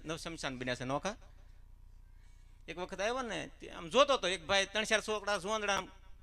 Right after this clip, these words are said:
ઠાઠાડી ઠક-, આમ ખડકીને વૈયા ગયા. એક વડીલ આવ્યા,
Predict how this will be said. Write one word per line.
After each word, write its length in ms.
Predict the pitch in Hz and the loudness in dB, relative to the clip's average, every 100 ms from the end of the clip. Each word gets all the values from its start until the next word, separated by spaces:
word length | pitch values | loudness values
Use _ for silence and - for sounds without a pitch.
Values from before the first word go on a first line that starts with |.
| - - | -16 2
ઠાઠાડી 340 | 214 214 190 | 4 4 2
ઠક-, 260 | 170 208 202 | 0 -4 -2
આમ 360 | 190 180 156 143 | 0 0 0 0
ખડકીને 380 | 220 226 175 | 2 4 2
વૈયા 240 | 143 214 170 | 6 10 10
ગયા. 220 | 117 101 - - - - - - - | 8 -6 -10 -20 -20 -20 -20 -14 -8
એક 100 | 143 | 2
વડીલ 400 | 135 226 254 175 | 12 12 12 12
આવ્યા, 240 | 131 104 | 10 6